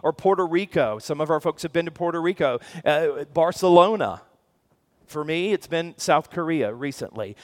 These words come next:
But God is on the move, and he invites us to join him. We have the good news. Now what? You see, this passage became so real and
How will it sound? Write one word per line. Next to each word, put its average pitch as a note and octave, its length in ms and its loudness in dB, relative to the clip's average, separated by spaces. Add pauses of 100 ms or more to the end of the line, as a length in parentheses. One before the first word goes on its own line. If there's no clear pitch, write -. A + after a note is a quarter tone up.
(120)
But C#3 220 -4
God D3+ 600 4 (340)
is D#3+ 180 -2
on E3 180 -2
the G3 100 0
move, C#3+ 500 -6 (420)
and E3 140 -2
he D3+ 100 -2
invites D3 520 0
us D3 400 -2
to D3 100 -14
join A#2 480 -10
him. G#2+ 280 -10 (1500)
We B2+ 140 -8
have C3 180 -4
the C3+ 80 -8
good B2 200 -10
news. G#2 680 -16 (1200)
Now A2 220 -6
what? - 420 -16 (1400)
You C#3+ 80 -8
see, F3 140 -2
this D#3 140 -6
passage D#3+ 540 0
became C#3+ 440 -6
so - 120 -6
real C#3 460 -2
and A#2 140 -8